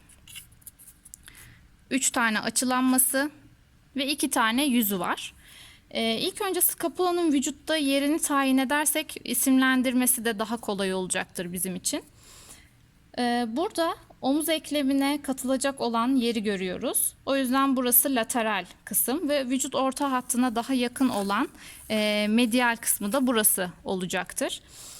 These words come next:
Ee, üç tane kenarı var demiştik. Kenar margo demek. Buradaki kenar margo lateralis. Buradaki kenar margo medialis. Üste gördüğümüz kenar da margo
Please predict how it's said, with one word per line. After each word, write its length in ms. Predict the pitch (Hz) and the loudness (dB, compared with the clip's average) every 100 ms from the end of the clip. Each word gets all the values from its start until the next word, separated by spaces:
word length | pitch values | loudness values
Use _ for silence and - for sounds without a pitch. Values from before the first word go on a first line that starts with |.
| - - - _ - | -16 -18 -20 _ -6
Ee, 260 | 226 226 - | -2 -2 -2
üç 220 | 392 - | -2 -2
tane 300 | - 349 339 | 0 0 0
kenarı 420 | - 311 302 311 | 0 2 2 2
var 240 | 269 214 196 | 0 0 0
demiştik. 640 | 196 190 - 349 - - | -2 -2 -4 -4 -6 -6
Kenar 360 | - 294 294 302 | -2 2 2 4
margo 480 | 285 285 285 226 190 | 4 4 2 0 -2
demek. 460 | 185 220 - - - - - - 320 | -2 -4 -4 -10 -20 -20 -20 -8 -4
Buradaki 380 | 339 320 - | -2 -2 -4
kenar 420 | - 262 247 277 349 | -2 2 4 2 4
margo 600 | 285 285 277 233 247 370 - - - | 4 4 4 2 0 -2 -12 -20 -8
lateralis. 1040 | 214 233 247 233 220 196 185 311 - - - - - - _ - _ - - - _ - - _ _ 294 | -4 -2 0 0 2 0 0 2 2 2 -4 -16 -20 -20 _ -20 _ -20 -20 -20 _ -20 -20 _ _ -2
Buradaki 320 | 302 277 - | -2 -2 -2
kenar 320 | 247 214 180 | -2 0 0
margo 400 | 180 214 262 294 | 0 0 2 0
medialis. 800 | 294 262 285 285 285 294 - - - - - - - | 0 2 2 2 2 2 0 -2 -12 -20 -20 -20 -10
Üste 300 | - - 339 | -4 -2 0
gördüğümüz 540 | 285 254 214 202 208 - | 2 2 0 0 -2 0
kenar 400 | 269 240 208 202 | 2 2 0 0
da 100 | 262 | 4
margo 600 | 262 277 254 214 233 | 4 4 2 0 -2